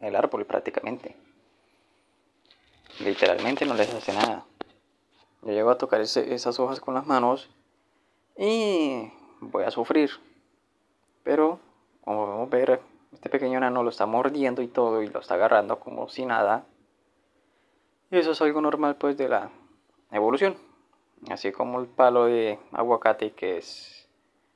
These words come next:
mortífero y mortal para muchos animales, en los humanos no les hace nada. En el caso de los pericos verdes, la hiedra o el árbol de hiedra, pues, a pesar de bas-, de ser bastante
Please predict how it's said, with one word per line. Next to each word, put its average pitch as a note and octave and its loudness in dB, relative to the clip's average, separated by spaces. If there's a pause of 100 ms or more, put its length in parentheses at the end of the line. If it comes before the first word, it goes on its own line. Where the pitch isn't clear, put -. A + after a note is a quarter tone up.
(480)
mortífero B2 0
y A2+ 0
mortal A#2+ 0
para - 0
muchos G#2 -12
animales, A2+ -2
en - -14
los A#2+ -8
humanos A#2 -4
no A2+ -6
les A2 -4
hace A#2 -6
nada. A2+ -2 (1120)
En D#3+ -2
el D3+ -4
caso D#3 2
de D3 4
los D3 0
pericos C#3+ 0
verdes, C3 4
la C3+ 0
hiedra B2 4
o G#2+ 0
el G2+ 4
árbol B2 4
de D3 2
hiedra, B2+ 4 (2000)
pues, D#3+ 2 (380)
a B2 -8
pesar C#3 -2
de C3 4
bas-, B2+ 2 (100)
de A#2 -8
ser A2 0
bastante A2 -4